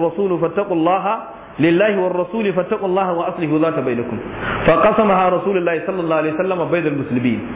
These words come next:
Da Allah madaukake saukar da wannan, yace manzon Allah shi yake da haƙƙin rabawa.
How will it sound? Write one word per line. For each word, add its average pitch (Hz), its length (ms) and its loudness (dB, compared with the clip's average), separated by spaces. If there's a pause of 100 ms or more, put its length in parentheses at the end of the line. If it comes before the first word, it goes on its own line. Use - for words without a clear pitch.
(320)
Da 151 160 4
Allah 202 160 4
madaukake 180 480 2
saukar 208 300 2
da 185 100 4
wannan, 254 300 0 (360)
yace 190 240 2
manzon 175 300 0
Allah 196 320 0
shi 202 100 -4
yake 190 140 -2
da 160 80 0
haƙƙin 190 320 0
rabawa. 156 400 0